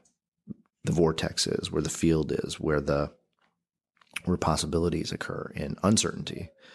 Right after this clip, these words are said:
And so, yes, when I decide to, "All right, now I'm going to calculate my movements, my arm must be at this forty-five degree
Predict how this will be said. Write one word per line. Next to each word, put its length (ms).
And 140
so, 600
yes, 500
when 240
I 400
decide 680
to, 300
"All 80
right, 220
now 160
I'm 300
going 300
to 140
calculate 520
my 120
movements, 1000
my 180
arm 300
must 240
be 100
at 120
this 120
forty-five 600
degree 280